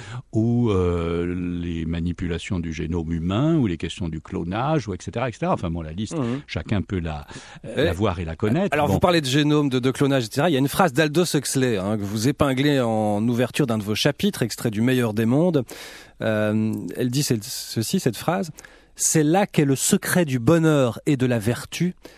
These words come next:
Speaker 2: aimer ce qu'on est obligé de faire. » Alors évidemment, il, le roman nous plonge dans une, une espèce de, de, de société totalitariste, euh, effrayante, euh, mais, euh, euh, Roger Paul Droit, vous trouvez quelque part que dans le discours philosophique, euh,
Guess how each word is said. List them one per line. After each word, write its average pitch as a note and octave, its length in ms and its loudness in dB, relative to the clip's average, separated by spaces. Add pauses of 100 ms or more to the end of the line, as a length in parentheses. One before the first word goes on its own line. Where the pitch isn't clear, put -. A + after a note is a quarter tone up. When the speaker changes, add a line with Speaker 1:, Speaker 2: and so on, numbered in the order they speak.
(240)
Speaker 2:
aimer D#3 540 2
ce - 180 -6
qu'on B2 200 0
est A#2+ 160 -2
obligé C3+ 720 2
de A2 120 -2
faire. » F2+ 520 -6 (380)
Alors G2 80 -8
évidemment, A#2 320 -6
il, A2 380 -14
le B2 120 -6
roman B2 360 0
nous A2 140 -4
plonge A#2 340 -4
dans G#2 100 -4
une, G2+ 220 -6
une F#2+ 400 -6
espèce G2+ 260 -8
de, F#2 420 -6
de, F#2 200 -10
de F2+ 140 -12
société C3 520 -2
totalitariste, A2+ 880 -4
euh, F2 600 -6
effrayante, D3+ 720 0
euh, G#2 120 0 (380)
mais, A3 500 4 (120)
euh, B2+ 960 0
euh, - 40 -
Roger D3+ 240 0
Paul D#3+ 140 2
Droit, G3 160 2
vous F3 120 0
trouvez F#3+ 340 2
quelque F#3 240 0
part G3+ 200 0
que D#3+ 120 0
dans D#3+ 160 4
le D#3+ 60 2
discours G3+ 720 0
philosophique, D3 760 -4
euh, B2 220 0